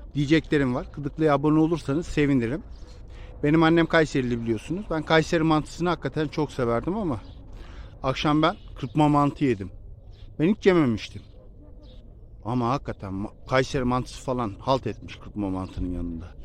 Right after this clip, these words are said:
Annem tabii kırpma mantı demedi, patatesli mantı. Ama kırpma mantı çaydan az bir yemek. Ama hakikaten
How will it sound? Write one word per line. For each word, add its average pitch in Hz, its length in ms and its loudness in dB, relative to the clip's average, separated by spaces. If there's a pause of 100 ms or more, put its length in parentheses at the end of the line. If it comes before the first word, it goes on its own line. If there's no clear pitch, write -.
(400)
Annem 127 240 0
tabii 131 240 -2
kırpma 135 320 -4
mantı 139 260 -2
demedi, 131 240 0
patatesli 113 540 -4
mantı. 104 420 -4 (600)
Ama 131 220 0
kırpma 151 320 0
mantı 139 480 0 (260)
çaydan 135 400 0
az 139 180 0 (200)
bir 110 60 -2
yemek. 113 300 0 (600)
Ama 151 220 4
hakikaten 139 420 0